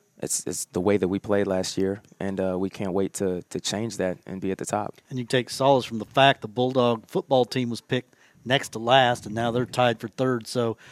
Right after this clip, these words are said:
Speaker 2: has their success kinda excited you guys? Say, "Hey, if they can do it, we know we can do it"?
Speaker 1: Absolutely. But at the same time, we know that,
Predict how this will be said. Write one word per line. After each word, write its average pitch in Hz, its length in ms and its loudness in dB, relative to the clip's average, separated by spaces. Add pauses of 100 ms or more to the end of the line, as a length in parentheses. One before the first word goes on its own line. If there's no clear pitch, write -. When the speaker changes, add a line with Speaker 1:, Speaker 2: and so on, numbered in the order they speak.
(200)
Speaker 2:
has 120 200 0
their 170 180 6
success 160 520 2
kinda 131 320 0
excited 131 500 2
you 127 140 -2
guys? 139 360 2
Say, 107 160 -4
"Hey, 131 240 0 (280)
if 107 120 -14
they 143 160 4
can 123 180 -6
do 135 140 6
it, 135 100 4
we 123 120 -2
know 127 160 0
we 123 140 -2
can 135 160 -6
do 139 120 -2
it"? 156 120 -6 (140)
Speaker 1:
Absolutely. 92 680 -2 (140)
But 101 160 2
at 113 200 0
the 110 60 0
same 113 260 0
time, 113 260 2
we 110 80 0
know 113 160 4
that, 104 220 2